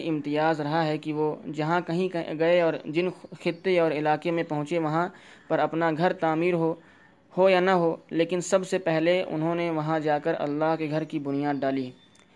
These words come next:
اور ایسے سنگین اور خطرناک حالات میں بھی ان فریضے کو نہیں چھوڑا، جبکہ ان کی جانوں پر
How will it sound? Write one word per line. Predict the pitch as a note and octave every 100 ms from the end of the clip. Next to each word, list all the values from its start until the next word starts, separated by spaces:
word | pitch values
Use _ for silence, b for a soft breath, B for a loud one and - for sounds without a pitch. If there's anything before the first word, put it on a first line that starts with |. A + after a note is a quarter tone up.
| b
اور | - D3+
ایسے | D#3+ F#3+
سنگین | F#3 F3+ E3+ F3 G3+ G#3
اور | F3+ D#3+
خطرناک | D#3+ E3 E3 E3 F3 F#3+ F#3
حالات | E3 E3+ F#3 F#3+
میں | G3
بھی | G3+
ان | G3+ F3+
فریضے | D#3+ E3 D#3+ D#3+ F#3
کو | F3
نہیں | D#3+ E3+
چھوڑا، | E3+ D3+ C#3+ F3+ B B B B
جبکہ | D#3 D3+ F3
ان | E3 E3
کی | E3+ D#3
جانوں | D#3 E3 F3+
پر | F3+